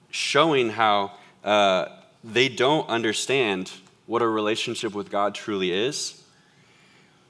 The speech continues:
And in order, he's doing this in order to break down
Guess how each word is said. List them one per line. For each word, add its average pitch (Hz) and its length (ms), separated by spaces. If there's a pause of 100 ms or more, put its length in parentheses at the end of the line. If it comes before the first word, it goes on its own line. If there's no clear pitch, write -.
(1500)
And 113 500 (420)
in 131 140
order, 160 400 (240)
he's 123 200
doing 165 300
this 127 200
in 117 80
order 123 320
to - 160
break 113 540
down 98 460